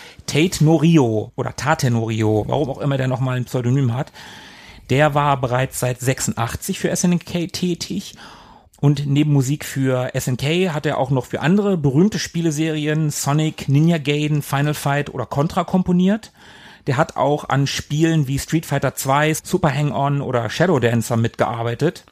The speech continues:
Also schon sehr namhafte Reihen. Und der hat selber mal gesagt, dass er sich für Kompositionen der Fighting Games, also für die Charaktere,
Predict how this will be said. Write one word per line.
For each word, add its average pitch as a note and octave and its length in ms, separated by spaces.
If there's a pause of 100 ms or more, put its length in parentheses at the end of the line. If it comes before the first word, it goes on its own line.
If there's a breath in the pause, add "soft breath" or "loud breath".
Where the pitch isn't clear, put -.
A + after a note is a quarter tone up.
(100)
Also C3+ 280 (260 loud breath)
schon B2+ 400 (320)
sehr C#3+ 240
namhafte A2+ 1300
Reihen. A#2 560 (260 soft breath)
Und E3+ 800
der A2+ 200
hat A2+ 160
selber C3 260
mal C3+ 220
gesagt, B2 360
dass A#2+ 120
er A#2+ 80
sich A#2 280
für A#2+ 460
Kompositionen A#2+ 800
der A#2 100
Fighting C3+ 320
Games, D#3+ 340 (540 loud breath)
also A2 160
für - 120
die G#2+ 60
Charaktere, D3+ 640